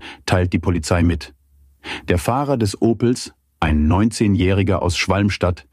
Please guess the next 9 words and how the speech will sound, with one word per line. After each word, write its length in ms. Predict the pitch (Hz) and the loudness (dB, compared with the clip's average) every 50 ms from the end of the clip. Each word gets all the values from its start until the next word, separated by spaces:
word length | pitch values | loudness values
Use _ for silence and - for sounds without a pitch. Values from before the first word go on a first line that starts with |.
| - - - - - | -18 -16 -14 -14 -4
war 240 | - 110 104 - - | -2 -2 -2 0 -2
offenbar 480 | - 143 - 156 135 117 113 113 101 - | -4 -2 0 0 2 2 0 0 0 0
entgegen 460 | 101 98 - - 107 107 101 113 95 | -2 -2 0 0 0 2 2 2 2
der 100 | 95 87 | 0 0
Fahrtrichtung 600 | - - 101 92 85 - - 82 - - 92 90 | -2 -2 -2 -2 -2 -4 -4 -4 -2 -2 -2 0
unterwegs. 600 | - 98 98 - 92 80 76 - - - - - - _ _ _ _ _ _ _ _ | 0 0 0 0 0 0 0 -2 -4 -4 -8 -12 -14 _ _ _ _ _ _ _ _
Bei 120 | - 117 120 | -2 0 2
dem 160 | 123 120 117 | 2 0 2
Unfall 540 | 139 156 180 156 - 127 110 110 120 120 | 2 0 0 0 0 -2 -2 -2 -2 -4